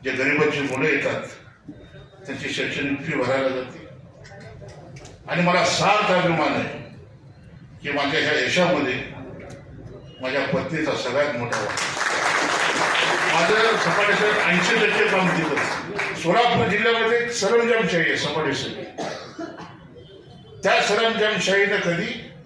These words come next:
अभिजित आबा आमदार व्हावा, राजू खरे आमदार व्हावा, नारायण पटेल आमदार व्हावा, जानकर आमदार व्हावा, असं या सरंजामशाही पद्धतीला कधी वाटलं नाही.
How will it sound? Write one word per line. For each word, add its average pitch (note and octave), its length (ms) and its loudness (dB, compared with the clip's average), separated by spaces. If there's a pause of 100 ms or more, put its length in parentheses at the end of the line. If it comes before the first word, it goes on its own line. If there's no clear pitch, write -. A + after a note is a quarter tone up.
(480)
अभिजित F#3+ 380 2
आबा F3+ 260 6
आमदार F3+ 300 4
व्हावा, C#3+ 460 0 (960)
राजू E3+ 360 0
खरे G3+ 200 4
आमदार F3 340 4
व्हावा, C3+ 340 2 (1000)
नारायण D3 540 4
पटेल G#3 260 4
आमदार E3+ 320 2
व्हावा, C3 460 -2 (1080)
जानकर F3+ 420 4
आमदार F3+ 320 4
व्हावा, D3 600 -2
असं - 160 0
या E3+ 260 2
सरंजामशाही D#3 680 0
पद्धतीला C3+ 500 -8
कधी D#3 540 -6 (760)
वाटलं - 360 -4
नाही. - 500 -12